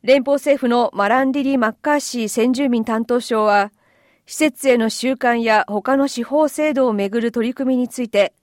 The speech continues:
各地で司法の枠組みや政策が違うことが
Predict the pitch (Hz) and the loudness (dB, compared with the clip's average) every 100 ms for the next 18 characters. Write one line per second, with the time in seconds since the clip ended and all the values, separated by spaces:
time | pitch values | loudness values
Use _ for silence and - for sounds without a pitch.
0 | _ _ _ _ _ 185 - - 214 202 | _ _ _ _ _ -6 -6 -6 -2 0
1 | 180 - - 277 320 277 208 185 262 254 | 0 -6 -8 -2 2 2 2 0 0 0
2 | 240 240 226 - 247 277 269 285 262 - | 2 2 0 0 0 0 0 0 0 -2
3 | 226 269 285 285 285 240 226 | -2 0 0 -2 -2 0 0